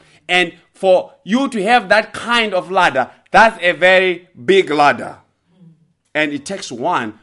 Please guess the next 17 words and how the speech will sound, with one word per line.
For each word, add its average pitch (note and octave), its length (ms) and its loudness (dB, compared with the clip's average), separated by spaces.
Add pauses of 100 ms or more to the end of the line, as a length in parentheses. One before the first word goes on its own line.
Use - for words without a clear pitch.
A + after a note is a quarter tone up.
(140)
who D#3+ 220 -4
is C3 180 -8
God A#2+ 440 -4 (200)
to C#3+ 100 -12
bridge D#3 460 0 (240)
the C3 160 -10
difference A#2+ 540 -6 (240)
between D3 520 -8 (220)
the C3 220 -12
earth E3 240 -6 (160)
and B2 180 -8
heaven A2+ 420 -14 (200)
and C3 200 -8
bring C#3+ 220 -2
you C3 140 -6
to B2+ 160 -16
heaven. A#2 300 -16